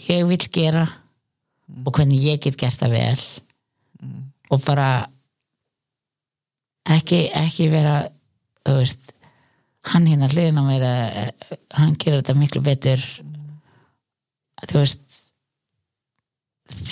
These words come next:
Speaker 1: það er svo skemmandi.
Speaker 2: Þetta er örugglega ennþá góð skilaboð í þessu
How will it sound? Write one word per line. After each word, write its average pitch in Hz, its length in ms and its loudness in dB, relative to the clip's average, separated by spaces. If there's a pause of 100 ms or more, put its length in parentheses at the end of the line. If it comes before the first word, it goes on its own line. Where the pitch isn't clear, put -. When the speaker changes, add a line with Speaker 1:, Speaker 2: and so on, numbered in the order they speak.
(200)
Speaker 1:
það 160 340 2
er 170 60 2
svo 165 260 0
skemmandi. 139 840 -2 (1160)
Speaker 2:
Þetta 131 160 0
er 117 180 2
örugglega 113 480 2 (840)
ennþá 120 240 2
góð 113 260 2
skilaboð 123 460 0
í 123 100 2
þessu 139 360 0